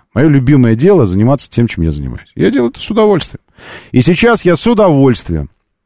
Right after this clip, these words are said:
занимаюсь этим с китайскими автомобилями. А на следующей неделе я начну заниматься этим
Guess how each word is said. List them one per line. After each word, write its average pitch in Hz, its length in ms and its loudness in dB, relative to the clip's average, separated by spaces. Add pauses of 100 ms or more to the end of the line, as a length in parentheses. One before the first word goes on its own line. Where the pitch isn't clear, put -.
(520)
занимаюсь 123 460 0
этим 123 380 0
с - 80 -14
китайскими 98 500 -2
автомобилями. 71 640 -10 (520)
А 165 420 4
на 151 340 0
следующей 208 340 0
неделе 165 340 2
я 160 120 4
начну 185 260 0
заниматься 160 440 0
этим 160 320 0